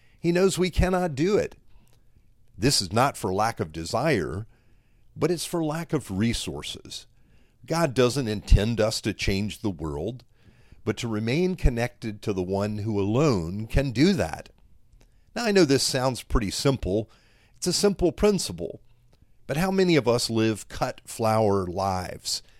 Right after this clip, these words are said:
We try to take what Jesus has done for us and make it live, instead of walking with Jesus every day and seeing him bring life through us and in us. Yes, Jesus told the disciples they were clean, that is, forgiven,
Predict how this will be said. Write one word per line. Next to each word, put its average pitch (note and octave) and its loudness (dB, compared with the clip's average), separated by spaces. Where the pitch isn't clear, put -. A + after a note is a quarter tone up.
We B2 2
try C3 8
to C#3 4
take C#3 2
what G2+ -2
Jesus A2 -2
has F2 -8
done D3 2
for G2 -4
us G#2+ -4
and A#2 -4
make G#2+ -4
it F2+ -8
live, G#2+ 0
instead D3+ -4
of C#3 -2
walking D#3+ -2
with C#3 -4
Jesus G2+ -4
every G#2 0
day A2 0
and A2+ -4
seeing E3+ 0
him D#3+ 0
bring A#2+ 0
life B2+ 0
through F#3 4
us - -6
and D#2+ -6
in C#3+ 4
us. - -6
Yes, C3+ 0
Jesus G3 -4
told C3 0
the A#2+ 2
disciples A2+ -2
they G2 0
were A#2+ -2
clean, B2+ -2
that G#2 2
is, A#2+ -2
forgiven, B2 -2